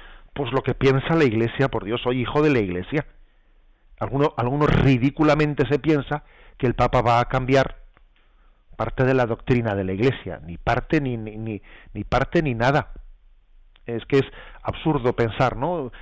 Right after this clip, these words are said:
Se piensan que la novedad de, mm, del Papa Francisco consiste en que ahora va a venir aquí y nos va a cambiar la doctrina, pero es que quien piensa en esos términos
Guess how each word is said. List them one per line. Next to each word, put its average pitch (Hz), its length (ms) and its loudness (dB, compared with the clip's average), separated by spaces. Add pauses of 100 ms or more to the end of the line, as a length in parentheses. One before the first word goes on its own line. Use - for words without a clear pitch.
Se 127 80 -6
piensan 175 320 0
que 147 100 2
la 139 120 6
novedad 135 600 2
de, 147 460 2 (600)
mm, 127 680 -12
del 117 200 -2
Papa 165 240 2
Francisco 170 640 -2
consiste 170 540 -2
en 165 80 -4
que 135 220 2
ahora 190 220 2
va 190 60 6
a 175 40 4
venir 165 260 0
aquí 185 480 -2 (260)
y 120 80 -6
nos 120 180 -2
va 180 60 2
a 175 40 0
cambiar 165 340 0
la 147 100 6
doctrina, 127 500 0
pero 85 240 -8
es - 160 -6
que - 320 -2 (300)
quien 127 240 0
piensa 151 380 2
en 135 80 2
esos 139 280 -2
términos 139 460 0